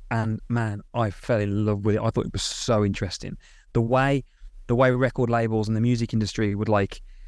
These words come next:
shape and coerce the way they introduced an artist to the market was just, like, absolutely blew me away. So, like, I think that's where the love and me, and me kind of realizing that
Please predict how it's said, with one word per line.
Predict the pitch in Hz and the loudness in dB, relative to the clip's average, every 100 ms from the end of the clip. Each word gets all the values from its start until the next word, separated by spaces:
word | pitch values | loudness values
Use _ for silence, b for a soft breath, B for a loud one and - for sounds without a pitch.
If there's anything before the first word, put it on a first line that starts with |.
| - | -12
shape | - - 120 120 | -6 0 2 2
and | 120 113 | 0 -4
coerce | - 120 113 110 107 | -2 2 2 2 0
the | 113 | -2
way | 107 113 113 | 0 2 2
they | 110 | 2
introduced | 104 - 110 107 | 0 -2 -2 0
an | 110 | 0
artist | 110 107 101 | 0 -2 -6
to | - | -2
the | |
market | 104 104 98 - 95 - 113 | 2 2 2 -2 -6 -4 -2
was | 104 | -2
just, | - 101 | -2 0
like, | 104 - | 0 0
absolutely | 113 95 - 110 104 | -2 -2 -2 0 0
blew | 95 104 | 2 2
me | 98 | 2
away. | 95 104 113 B B B | 0 0 -2 B B B
So, | - 151 | 2 4
like, | 131 - | 4 2
I | 123 | 0
think | 147 | 2
that's | 139 131 - | 2 0 2
where | 147 | 2
the | 127 | 2
love | 127 127 131 - - | 2 2 0 -10 -4
and | 127 127 | 0 2
me, | 139 - | 2 0
and | 131 | 2
me | 156 | 2
kind | 147 139 | 2 -2
of | 127 | 0
realizing | 139 131 127 120 120 117 | 2 2 0 0 0 -2
that | 113 | -4